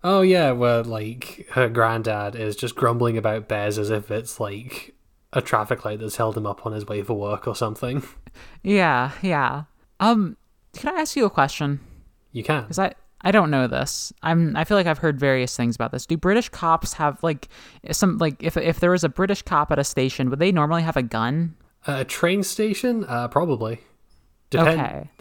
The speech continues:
Speaker 1: especially depending on, like, whether or not there had been a terrorist attack recently or something.
Speaker 2: Okay, and there, there was that part where it was like, "Oh, what with all the terrorist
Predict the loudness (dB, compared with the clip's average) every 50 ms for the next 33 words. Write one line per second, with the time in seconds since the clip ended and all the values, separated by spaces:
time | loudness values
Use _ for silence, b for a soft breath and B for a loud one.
0 | -10 -6 -6 -4 0 0 0 0 0 -4 -2 0 0 0 0 0 -2 -4 -4 -4
1 | -6 -8 -8 -10 -12 -16 -14 -12 -10 -8 -4 -4 -4 -4 -4 -4 -6 -6 -6 -6
2 | -6 -8 -6 -6 -8 -8 -6 -6 -6 -6 -6 -8 -8 -10 -10 -10 -8 -6 -6 -6
3 | -4 -4 -2 -2 -2 -4 -4 -2 -2 -4 -2 -2 -6 -8 -8 -8 -10 -10 -8 -6
4 | -6 -8 -6 -6 -6 -6 -6 -6 -8 -10 _ _ B B B B B B 4 6
5 | 6 6 4 2 -4 -4 -4 -4 -6 -4 0 2 2 4 6 6 6 6 4 4
6 | 2 2 4 4 6 6 6 4 4 4 2 2 2 2 4 4 6 6 6 4
7 | 2 2 0 2 4 6 6 6 6 6 4 0 -4 -6 -8 -12 _ _ -2 2
8 | 4 4 4 4 4 4 4 4 2 0 -2 0 2 2 4 4 2 0 -2 -4
9 | -8 -12